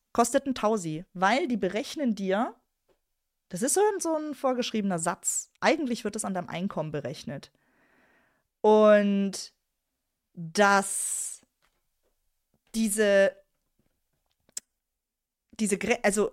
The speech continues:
das ist eben wieder das mit dieser Steuer, ne? Also die brauchen drei Jahre, um zu errechnen, was du so versi-, was du so verdienst eigentlich im Durchschnitt, ne?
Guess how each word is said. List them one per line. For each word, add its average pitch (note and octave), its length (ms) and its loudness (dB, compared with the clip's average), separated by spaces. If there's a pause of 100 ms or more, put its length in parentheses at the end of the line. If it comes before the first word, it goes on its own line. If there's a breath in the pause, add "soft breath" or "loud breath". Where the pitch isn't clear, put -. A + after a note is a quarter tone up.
das G#3+ 140 -4
ist D4+ 100 -4
eben C#4+ 180 0
wieder C4 160 0
das B3 180 -8
mit A#3 140 -6
dieser G#3+ 160 -10
Steuer, F#3 640 -4
ne? A3+ 220 -4
Also G#3 180 -8
die G3 100 -8
brauchen C4 380 -2
drei C4 200 -2
Jahre, C4+ 600 0 (540)
um B3 160 0
zu B3+ 120 -2
errechnen, A3+ 480 0
was A3 160 -4
du A3+ 80 -8
so G#3+ 120 -6
versi-, G#3 380 -6
was G#3 160 -4
du A3+ 80 -6
so G3+ 120 -6
verdienst G#3 480 -4
eigentlich D#3+ 540 -14
im F3 120 -8
Durchschnitt, E3+ 540 -12
ne? A3 260 -4